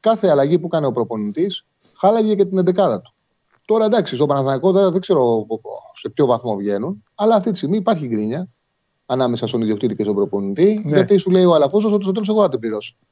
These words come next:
Speaker 1: Δεν μπορεί να πιστέψει κανένας ότι εγώ δίνω λεφτά και για μεταγραφή και για συμβόλαιο καλά και δεν μπορεί να πάρεις ένα παίχτη. Εν τω μεταξύ είναι αλήθεια,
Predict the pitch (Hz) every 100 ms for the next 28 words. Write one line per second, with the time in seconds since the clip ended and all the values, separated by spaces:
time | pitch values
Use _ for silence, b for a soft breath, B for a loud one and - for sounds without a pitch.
0 | _ - 180 156 139 120 131 - 123 117
1 | 113 113 113 107 - _ _ _ _ -
2 | 139 143 135 135 127 123 123 135 123 120
3 | 127 117 110 110 139 135 127 113 98 -
4 | _ _ _ - 139 131 127 117 139 127
5 | 117 117 131 120 104 - 135 131 127 113
6 | 123 117 117 104 101 - - _ _ 165
7 | 143 131 120 202 202 139 117 117 131 170